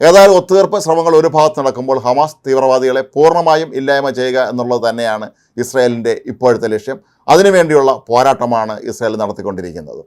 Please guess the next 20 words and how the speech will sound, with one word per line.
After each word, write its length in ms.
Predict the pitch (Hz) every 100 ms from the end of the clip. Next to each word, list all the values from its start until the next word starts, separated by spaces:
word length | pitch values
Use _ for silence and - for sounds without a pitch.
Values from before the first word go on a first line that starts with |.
| _ _ _ -
കഴിഞ്ഞ 180 | 143 170 170
ദിവസങ്ങളിലൊക്കെ 480 | 160 170 165 160 165
തന്നെ 180 | 156 160 - _ _ -
പല 120 | 147 170 151 143
രാജ്യങ്ങളും 500 | 143 147 147 147 147 - -
പല 140 | 131 139 139 _
പ്രസ്ഥാനങ്ങളുമൊക്കെ 680 | - 123 151 151 147 135 131 135
തന്നെ 140 | 131 127
ഇതിന് 140 | 131 120
ഒത്തുതീർപ്പ് 420 | 123 135 135 143 143
വ്യവസ്ഥകളുമായി 600 | 120 120 131 123 120 123 - 117
രംഗത്തെത്തിയിരുന്നു 680 | 117 113 113 117 107 110 110 104
എങ്കിൽ 160 | 101 92
പോലും 240 | 90 90 - _ _ _ _ _ _ 120
ഇസ്രായേൽ 340 | 123 135 135 123
അതിനൊന്നും 280 | 131 131 127
തന്നെ 160 | 123 123
ചെവി 140 | 117 120
കൊടുക്കാതെ 420 | 123 120 113 113 - -
തങ്ങളുടെ 360 | 117 123 120